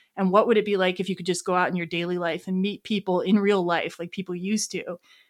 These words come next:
And she gives you, like, really good tips for being accessible and also approaching people and just making genuine conversation.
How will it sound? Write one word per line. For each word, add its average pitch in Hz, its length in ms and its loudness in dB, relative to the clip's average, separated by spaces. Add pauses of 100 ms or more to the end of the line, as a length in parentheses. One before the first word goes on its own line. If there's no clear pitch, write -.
(160)
And 214 120 4
she 254 80 2
gives 247 180 2
you, 262 100 4
like, 214 180 4
really 196 180 2
good 190 160 -2
tips 202 220 -4
for 196 120 -6
being 180 200 -2
accessible 185 880 -2 (280)
and 185 140 0
also 175 280 0
approaching 180 500 0
people 180 320 0
and 180 120 0
just 202 140 -2
making 220 300 6
genuine 196 460 2
conversation. 175 920 -4